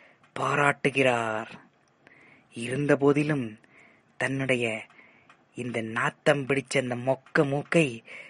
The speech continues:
கண்ட கண்டவர்கள் விஷயத்தில் நுழைக்காமல் தானுண்டு தன் வேலையுண்டு என்று இருப்பதே அவருக்கு நல்லது"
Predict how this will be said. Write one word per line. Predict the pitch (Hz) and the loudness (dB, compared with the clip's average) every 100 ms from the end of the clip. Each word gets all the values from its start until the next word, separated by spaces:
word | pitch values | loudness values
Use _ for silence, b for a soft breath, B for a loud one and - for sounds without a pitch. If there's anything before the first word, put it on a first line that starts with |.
| B - | B -4
கண்ட | 131 143 | 0 2
கண்டவர்கள் | 139 135 131 127 120 123 113 | 4 4 4 0 2 0 -2
விஷயத்தில் | 120 151 135 - 123 | -2 0 0 -2 -8
நுழைக்காமல் | 120 127 143 - 156 143 156 135 117 b b b b b b b _ | -2 2 2 2 0 2 2 0 -6 b b b b b b b _
தானுண்டு | - 117 127 135 131 123 120 | -4 0 2 2 2 0 0
தன் | 135 120 | 0 0
வேலையுண்டு | 113 120 123 123 123 117 120 | 0 2 4 2 0 0 0
என்று | 117 113 | 0 -2
இருப்பதே | 117 123 - 131 120 120 113 | -2 -4 2 4 4 4 2
அவருக்கு | 107 110 110 - | 0 -2 -4 -4
நல்லது" | 113 113 117 113 110 | -4 0 0 0 -4